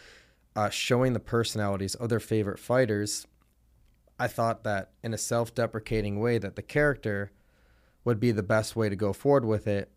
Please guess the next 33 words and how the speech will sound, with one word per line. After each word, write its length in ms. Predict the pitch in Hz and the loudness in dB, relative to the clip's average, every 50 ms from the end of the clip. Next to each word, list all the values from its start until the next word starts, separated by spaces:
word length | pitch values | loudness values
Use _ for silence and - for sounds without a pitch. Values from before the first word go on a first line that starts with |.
| - | -8
And 260 | 107 101 98 98 95 - - | -6 -4 -4 -4 -6 -8 -8
I 100 | - 104 | -10 -10
feel 260 | - - 123 120 113 | -6 -2 0 2 2
like 280 | 107 104 98 95 - - - | 2 0 -2 -4 -6 -6 -4
every 240 | 113 110 107 113 107 | -2 0 0 0 0
day 280 | 95 110 107 104 98 | 0 0 0 0 0
I 40 | 95 | -2
prove 340 | 92 - - - 117 110 104 | -4 -4 -4 -4 -2 -2 -2
through 140 | - 110 101 | -4 -6 -6
time 380 | - - 120 117 113 107 101 | -4 -2 -2 0 0 0 -2
that 240 | 98 95 95 95 - _ _ _ - | -2 -2 -4 -4 -6 _ _ _ -12
without 300 | 113 101 - 104 104 - | -8 -6 -4 -6 -6 -6
the 60 | 107 | -8
support 380 | - - 101 - - 123 123 123 | -10 -10 -10 -4 -2 0 0 2
of 120 | 123 104 - | 0 -2 -2
anybody 580 | 117 113 110 104 92 87 95 95 95 92 98 - | -4 -2 -2 -2 -4 -4 -4 -4 -4 -6 -8 -10
except 380 | - 101 - - - 113 - - | -10 -8 -6 -4 -4 -4 -6 -6
for 120 | - 117 | -4 -4
you, 380 | 110 107 104 98 90 90 92 - - - - _ _ _ _ _ _ _ _ _ _ _ _ _ - | -2 -2 -2 -4 -4 -6 -10 -12 -16 -20 -20 _ _ _ _ _ _ _ _ _ _ _ _ _ -14
essentially 760 | - - - 139 127 127 - - 123 117 113 107 101 98 101 - - - - - - _ _ _ | -12 -6 -2 -2 0 -2 -2 -2 -2 -2 0 0 -2 -4 -6 -12 -20 -20 -20 -20 -20 _ _ _
what 320 | - 117 113 107 98 - - _ | -4 0 0 0 0 -2 -6 _
networks, 580 | - 113 117 127 123 - - 127 120 117 - - | -6 -2 -2 -2 -2 0 0 -2 -2 -2 -4 -6
organizations, 800 | - 113 107 98 101 95 90 113 120 120 117 - - 117 107 - | -6 -6 -4 -4 -4 -4 -2 -2 -2 -2 -2 -2 -4 -4 -4 -6
companies 500 | - - 127 113 - 107 107 104 98 - | -4 -2 -2 -2 -2 -2 -4 -4 -4 -4
have 240 | - 98 95 92 - - - _ _ _ _ _ - 110 | -2 -2 -2 -4 -6 -10 -18 _ _ _ _ _ -12 -6
dozens 440 | 104 123 127 123 127 123 131 131 113 | -2 0 2 2 2 0 -2 0 0
or 80 | 123 120 | 0 0
more 200 | 117 117 117 113 | 0 0 0 -2
people 320 | - - 120 107 - 101 | -2 -2 -4 -4 -4 -4
on 140 | 101 104 98 | -4 -4 -4
a 40 | 95 | -6
team 300 | - - - 107 107 104 | -8 -6 -6 -6 -6 -6
for, 380 | - - 92 90 90 90 - | -8 -8 -10 -8 -8 -8 -10